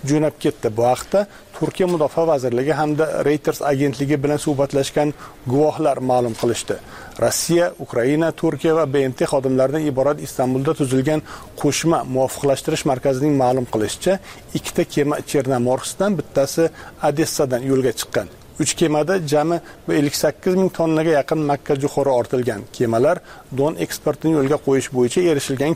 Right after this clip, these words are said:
kelishuv doirasida Ukrainadan yo'lga chiqdi. Turkiya mudofaa vazirligi Twitterda Ukrainadan Irlandiyaga o'ttiz uch ming tonna makka jo'xori olib ketayotgan Panama bayrog'i ostidagi Navistar kemasi Odessa portidan jo'nab ketganini ma'lum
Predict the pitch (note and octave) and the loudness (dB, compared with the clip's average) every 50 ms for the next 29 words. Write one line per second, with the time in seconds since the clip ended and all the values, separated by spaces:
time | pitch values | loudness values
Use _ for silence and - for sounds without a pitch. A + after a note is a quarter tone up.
0 | - - D3 B2+ B2+ B2 - D#3+ E3 F3 F3 E3+ E3 E3 D#3 - - F#3+ F#3+ F#3+ | 0 0 0 2 2 0 0 -2 0 2 2 2 2 2 0 0 0 0 0 0
1 | - - - - - - - - - - E3+ E3 E3 D3 B2+ A2+ A2 A#2+ C3+ D3+ | -2 -10 -20 -20 -16 -10 -8 -6 0 2 2 2 2 0 -2 -2 -2 -2 -2 0
2 | C#3 C3+ C3 B2 B2 A2+ - - - - A#2 G#2 - - - - - - - G3 | 0 0 2 2 0 -2 -2 -6 -6 -4 -4 -4 -4 -6 -18 -20 -12 -6 -2 -2
3 | F#3+ - - G#3+ G3 F3+ F3+ E3 D#3+ - - F3 F3 E3+ D#3+ D3+ D3 D#3 D3 D3+ | -2 0 0 0 2 2 0 0 0 0 2 0 2 2 2 2 2 0 0 0
4 | D3+ D#3 D#3+ F3 D#3 - - C#3 C3+ C3+ C3+ - E3 D3+ D#3 E3+ F3 E3+ - - | 0 2 2 0 0 0 0 0 0 0 0 0 -2 0 2 2 0 0 0 -6
5 | - - - - C#3 - C#3 C3 C3+ C#3+ D3+ D#3 D3+ D#3 D#3+ - - D#3 B2 C3+ | -20 -16 -8 -8 -6 -2 0 2 2 2 2 2 0 0 0 0 0 0 0 2
6 | C3+ C#3+ D3 D#3 D3+ D3+ D3 E3 - - E3 C#3+ - - D3+ D#3+ F#3 F3+ G3 F#3 | 2 2 2 2 2 0 0 0 -2 -2 -2 -2 0 0 0 0 2 2 2 2
7 | F#3 E3+ - D3+ C#3+ D3+ D#3 D3+ C#3+ C3+ C3+ - - C#3 B2+ C3+ - C3 C3 C#3+ | 2 2 2 0 0 2 2 2 0 0 0 0 -2 -2 0 0 0 0 0 2
8 | D3 D3 C3+ C#3 C#3+ - - C#3+ - C#3 B2+ B2 - - D#3 D3+ D3 - - - | 2 2 2 0 0 0 -2 -2 0 0 0 0 0 0 -2 -2 -2 -6 -10 -18
9 | - - - - - B2+ C3 D3 D#3 E3 D#3 C#3+ C#3 C3+ C#3 C#3 C#3 C3+ C#3 D3 | -18 -18 -10 -4 0 0 2 2 2 2 0 2 2 2 2 2 2 2 2 2
10 | C#3+ - - - C#3+ C3+ C3+ C#3 D3+ D#3 D3 - - - - - - B2+ C3 C3+ | 0 0 0 0 0 0 2 2 0 0 0 -4 -12 -20 -16 -8 -2 0 2 2
11 | D3 C#3 - - - D#3+ D3 - - - D3+ C3+ C3 C3 C3 - F3+ - D3 B2+ | 2 0 0 0 -2 -2 -2 -2 -2 -2 0 0 0 0 0 0 0 0 0 0
12 | D3+ D#3+ - - F#3 - - D#3 C#3+ - D3+ C3+ C#3+ C#3+ C#3+ C3 C#3 B2+ C3 C3 | 0 0 0 0 -2 0 0 -2 0 0 0 0 0 0 0 0 0 0 0 -2
13 | - - D#3+ - - - C#3 B2+ B2 A#2+ A#2+ A#2+ B2 - - - - - - - | -2 -4 -6 -4 0 0 0 0 2 0 0 0 -2 -4 -8 -18 -20 -10 -4 0
14 | C#3 C#3 C3 B2 A#2 A#2 | 2 2 2 2 0 -2